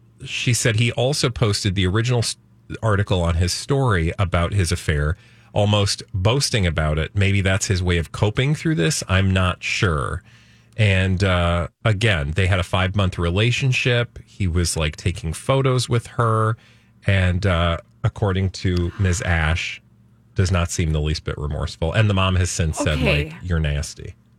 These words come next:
Speaker 2: Okay, so first of all, I, I have to be honest. I don't think I understood that this was an ongoing, this wasn't, like, a one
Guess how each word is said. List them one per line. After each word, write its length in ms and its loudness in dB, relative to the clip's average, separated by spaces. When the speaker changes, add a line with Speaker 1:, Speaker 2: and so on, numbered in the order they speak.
Speaker 2:
Okay, 220 -4
so 200 -4
first 280 -4
of 60 -2
all, 280 0
I, 180 -2
I 120 -4
have 100 0
to 80 -8
be 100 2
honest. 520 -4
I 100 4
don't 180 0
think 200 -6
I 160 -4
understood 760 -2
that 260 -2
this 360 -4
was 180 -2
an 180 -2
ongoing, 880 0
this 200 -4
wasn't, 300 -2
like, 200 -2
a 80 2
one 580 0